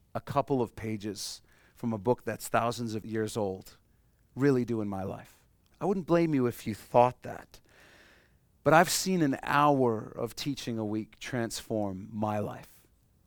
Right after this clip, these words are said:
radically. And I believe that God can and will and is doing the same thing in all of us as we gather here.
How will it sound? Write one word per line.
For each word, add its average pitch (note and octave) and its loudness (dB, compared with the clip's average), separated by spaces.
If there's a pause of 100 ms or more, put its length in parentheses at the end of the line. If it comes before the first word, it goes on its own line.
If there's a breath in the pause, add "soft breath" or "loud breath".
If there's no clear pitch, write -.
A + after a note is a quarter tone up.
(240)
radically. B2+ 4 (720 soft breath)
And B2 0
I C#3 4
believe C3 0
that A#2+ -2
God A#2 0 (360)
can C#3 -2
and A2+ -6
will A#2+ 4
and A2 -6
is A#2 -6
doing A2+ -4
the G#2+ -6
same A#2+ -4
thing G#2+ -8
in A2+ -8
all A2+ -2
of F#2+ -8
us - -12
as A2 -10
we A#2 -4
gather A#2 -2
here. A#2 -4